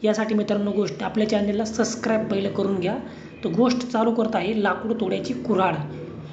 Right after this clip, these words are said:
एक होता लाकूड तोड्या, तो अतिशय गरीब होता.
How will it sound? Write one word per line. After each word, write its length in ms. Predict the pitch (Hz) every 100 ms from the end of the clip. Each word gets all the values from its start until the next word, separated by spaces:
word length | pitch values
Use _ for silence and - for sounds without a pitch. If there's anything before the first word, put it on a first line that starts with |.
| - 226
एक 220 | 247 -
होता 220 | - 233
लाकूड 340 | 208 190 220 -
तोड्या, 240 | 196 185 165
तो 360 | - - 247
अतिशय 420 | 240 - 233 247
गरीब 300 | 247 220 247
होता. 440 | 185 - 180 -